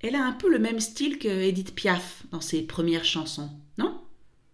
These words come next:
Et d'ailleurs, elle a une, elle a sorti une excellente version de La vie en rose d'Edith Piaf. Ah, au fait, comme j'ai regardé la cérémonie à la télé avec mes enfants,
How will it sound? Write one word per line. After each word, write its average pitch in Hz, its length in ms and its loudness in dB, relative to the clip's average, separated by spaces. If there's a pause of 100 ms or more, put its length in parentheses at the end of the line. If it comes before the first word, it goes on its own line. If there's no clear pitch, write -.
(520)
Et 160 80 -4
d'ailleurs, 185 400 2 (340)
elle 190 160 4
a 208 80 8
une, 170 140 4 (180)
elle 175 100 6
a 165 40 4
sorti 254 520 -2 (220)
une 175 240 4
excellente 240 580 0
version 196 640 0
de 156 300 2 (240)
La 160 180 4
vie 190 220 4
en 185 160 6
rose 147 420 2 (180)
d'Edith - 300 -14
Piaf. - 420 -14 (1700)
Ah, 190 200 -2 (160)
au 202 40 0
fait, - 400 -2 (560)
comme 143 200 0
j'ai 156 140 4
regardé 196 420 6
la 170 100 8
cérémonie 175 640 4
à - 20 2
la 139 60 2
télé 160 320 2
avec 131 240 -2
mes 120 160 -2
enfants, 254 360 -2